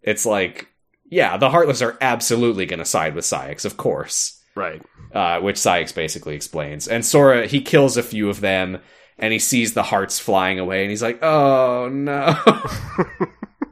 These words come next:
Speaker 2: Yeah, it's good. I, I like this, uh, conundrum for Sora. He's
Speaker 1: Yeah,
Speaker 2: definitely
Speaker 1: and
Speaker 2: not
Speaker 1: Saïx is just like, "Keep it up, hero," and he just leaves. <laughs>
Speaker 2: Yeah, Sora's not the kind of hero that can really f-,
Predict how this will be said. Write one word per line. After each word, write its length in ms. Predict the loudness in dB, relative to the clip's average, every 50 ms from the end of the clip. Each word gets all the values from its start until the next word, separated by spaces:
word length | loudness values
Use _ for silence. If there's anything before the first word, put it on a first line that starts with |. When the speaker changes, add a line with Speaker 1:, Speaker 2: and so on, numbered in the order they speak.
| _ -10 -10 -10 _ _ _ _ _ _ _ _ _ _ _ _ _ _ _ _ _ _ _ _ _ _ -20 -20 -20 -20 -20 -20 -20 -16 _ 0
Speaker 2:
Yeah, 100 | 2 2
it's 120 | 0 0
good. 340 | 0 0 2 2 2 2 2
I, 120 | 2 2 2
I 180 | 2 2 2 2
like 320 | 4 4 2 2 0 -4
this, 300 | -6 -4 -4 -4 -4 -6 -10 _ _
uh, 180 | -2 -2 0 -2
conundrum 500 | -2 -4 -4 -2 -4 -4 -4 -6 -8 -8
for 120 | -10 -12
Sora. 540 | -12 -10 -8 -8 -6 -6 -8 -8 -10 -12 -14 _ _ _ _ _ _ _ _ _
He's 140 | -8 -6 -2
Speaker 1:
Yeah, 80 | 0
Speaker 2:
definitely 260 | 0 2 2 2 2
Speaker 1:
and 60 | 2 4
Speaker 2:
not 100 | 4 4
Speaker 1:
Saïx 300 | 4 4 4 2 0 -2
is 60 | -6 -8
just 160 | -6 -4 0
like, 240 | 0 0 0 -2 -6 _ _ _ _ _
"Keep 280 | -4 0 0 2 4 4
it 80 | 4
up, 180 | 4 2 0 -2
hero," 600 | -2 -2 2 2 4 4 4 2 4 4 4 2
and 100 | 2 0
he 60 | -2 -4
just 180 | -6 -8 -8
leaves. 580 | -10 -10 -10 -8 -6 -4 -2 -2 -4 -4 -8 -12 -14
<laughs> 40 | -12 -12 -10 -8 -8 -8 -8 -8 -10 -12 -14 -16 -12 -10 -10 -10 -10 -12 -20 -20 -20 _ -20 -20 -20 -20 -20 -20 -6 -2
Speaker 2:
Yeah, 100 | 0 0
Sora's 320 | 2 4 4 4 4 4
not 100 | 2 2
the 60 | 0 0
kind 200 | 2 2 2 2
of 60 | 2 0
hero 220 | 2 4 4 4
that 100 | 4 2
can 100 | 0 0
really 140 | 0 -2 -2
f-, 160 | -4 -8 -14